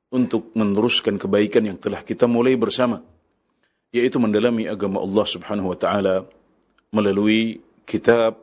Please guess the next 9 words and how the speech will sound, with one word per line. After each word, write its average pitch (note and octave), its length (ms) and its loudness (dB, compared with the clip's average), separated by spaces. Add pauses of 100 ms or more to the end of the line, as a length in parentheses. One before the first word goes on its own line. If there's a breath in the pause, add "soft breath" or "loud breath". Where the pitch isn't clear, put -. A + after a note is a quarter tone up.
(360)
Wasaya A2+ 560 2
wa G2+ 160 0
Taujihat G2 720 0 (800)
fi G#2 160 -4
Fiqhi - 480 -2
Ta'abbud A2 720 -2
li G2+ 80 -6
Rabbil G2+ 480 0
Bariyat. F#2 560 -4